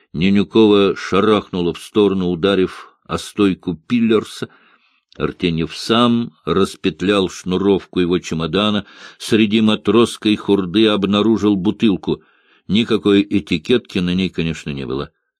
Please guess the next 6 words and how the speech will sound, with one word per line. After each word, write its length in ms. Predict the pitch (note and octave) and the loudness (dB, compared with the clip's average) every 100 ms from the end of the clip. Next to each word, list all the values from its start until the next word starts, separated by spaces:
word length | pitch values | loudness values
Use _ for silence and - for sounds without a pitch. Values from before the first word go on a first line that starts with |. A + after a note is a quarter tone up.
| _ _ _ | _ _ _
Понюхал 500 | E2 D#2+ D2 - C#2+ | -4 -2 -6 -6 -8
сам 440 | - - G#2+ A#2 - _ _ | -8 -4 -2 -2 -6 _ _
и 160 | - E2+ | -8 -8
передал 500 | - G2+ G2 F#2 F#2+ | -2 0 0 0 -2
бутылку 480 | E2 F2+ F#2+ F2 F2 | -2 -6 -6 -6 -6
матросам. 580 | E2 D#2+ D#2+ - C2+ | -6 -4 -4 -4 -12